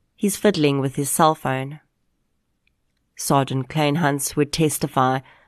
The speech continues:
that the young man was wearing grey sleep shorts and white socks.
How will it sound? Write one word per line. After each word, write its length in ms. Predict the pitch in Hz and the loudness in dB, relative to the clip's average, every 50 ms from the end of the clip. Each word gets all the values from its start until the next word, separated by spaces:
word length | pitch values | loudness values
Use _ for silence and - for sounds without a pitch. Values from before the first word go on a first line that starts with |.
| _ _ _ | _ _ _
that 140 | - 190 - | -12 -4 -2
the 80 | 220 214 | 0 2
young 260 | 202 202 190 202 214 | 4 4 4 4 4
man 380 | 202 190 180 156 147 147 147 | 4 4 6 4 4 2 2
was 180 | 147 151 143 - | 2 2 2 2
wearing 460 | - 147 143 139 139 143 139 143 143 | 2 2 4 4 2 2 2 0 0
grey 320 | 139 151 151 143 139 139 135 | 2 2 2 4 2 2 0
sleep 360 | - - - 160 151 139 - | -2 -2 0 0 0 0 0
shorts 540 | - - 139 131 131 139 - - - - - | -2 -2 0 0 0 -2 -4 -4 -4 -2 0
and 220 | 151 147 143 139 | 0 0 0 2
white 320 | 147 139 127 131 135 - | 2 2 2 2 0 -2
socks. 580 | - - - 165 143 139 - - - - - - | -4 0 2 2 2 2 -2 -6 -6 -6 -6 -6